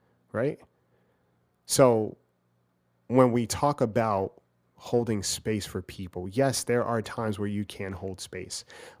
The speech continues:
but it requires the other person working and also how you feel. You're not obligated to reconnect and reconcile with every relationship that you've walked away from, again, even if it's family.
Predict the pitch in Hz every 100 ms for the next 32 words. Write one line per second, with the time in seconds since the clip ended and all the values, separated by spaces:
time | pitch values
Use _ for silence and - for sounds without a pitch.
0 | _ 113 107 101 101 - 117 120 107 104
1 | - 101 92 101 - 95 101 104 101 95
2 | 139 151 - 123 123 131 113 127 131 123
3 | 151 165 90 - - - - 131 170 165
4 | 147 131 160 180 139 120 113 123 110 127
5 | 120 - 110 117 120 104 101 117 127 110
6 | 113 107 101 - 110 113 107 110 110 107
7 | - 101 101 - 104 104 - - 90 -
8 | 98 - - 101 139 104 98 98 110 110
9 | 127 - 151 156 104